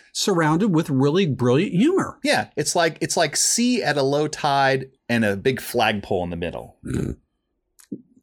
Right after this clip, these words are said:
Speaker 1: If the, if the flag point, <laughs> if the flagpole sprung up and went spring, yes, yes, it would be.
Speaker 2: It went, "Jesus, this sucks." Um, so no, so,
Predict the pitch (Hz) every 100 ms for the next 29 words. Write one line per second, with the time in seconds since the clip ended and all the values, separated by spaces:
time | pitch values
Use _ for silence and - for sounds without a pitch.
0 | _ _ - - - _ - 139 160 -
1 | - 185 151 156 240 247 240 240 220 202
2 | - 135 - 190 196 147 233 247 247 208
3 | 185 - - 190 190 190 151 160 151 -
4 | - 508 466 453 466 453 453 - - -
5 | - - - 165 139 135 156 151 127 101
6 | 90 - 101 98 80 113 156 180 135 110
7 | 104 98 - 107 95 - - 277 165 151
8 | 135 202 139 220 233 233 143 165 214 185